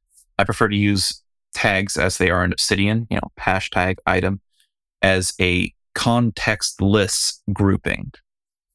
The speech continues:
So stages of processing or a general swath of information, some, a grouping of things that might not be related to each other, even remotely.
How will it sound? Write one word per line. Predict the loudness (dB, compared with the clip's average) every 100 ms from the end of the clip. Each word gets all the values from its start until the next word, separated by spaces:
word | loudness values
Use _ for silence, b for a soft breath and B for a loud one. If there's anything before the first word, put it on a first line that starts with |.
| -4
So | 2 2 2 -2 -6
stages | -4 0 0 0 0
of | -2
processing | 0 -2 0 -2 -4 -4 -6 -4
or | 0 2 0
a | 0 0
general | 0 0 2 0 0
swath | -2 -2 -2 0 0 -2 -4
of | 0 0
information, | 0 0 0 0 -2 -2
some, | 0 0 -2 _ _ -2
a |
grouping | -2 2 2 2 0
of | 0
things | 0 0 0 -2 -4 -10 _ _ _
that | 0 2
might | 2 0 0
not | -2 0
be | 0
related | 0 0 0 -4
to | -2
each | -2 0
other, | 0 2 0 -2 _ _ _ 0
even | 2 2
remotely. | 2 2 0 -2 -6 -6